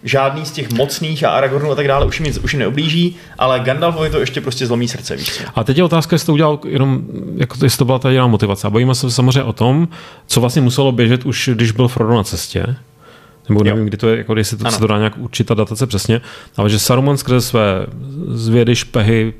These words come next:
Speaker 2: eh, nohsledy, přisluhovače a další slova by se dalo použít,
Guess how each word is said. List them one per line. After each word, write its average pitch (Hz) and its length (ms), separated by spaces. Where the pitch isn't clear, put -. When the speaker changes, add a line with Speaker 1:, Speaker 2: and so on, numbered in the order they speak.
Speaker 2:
eh, 117 280
nohsledy, 104 640
přisluhovače 104 720
a 101 100
další 98 420
slova 101 320
by 101 100
se 110 100
dalo 104 120
použít, 107 360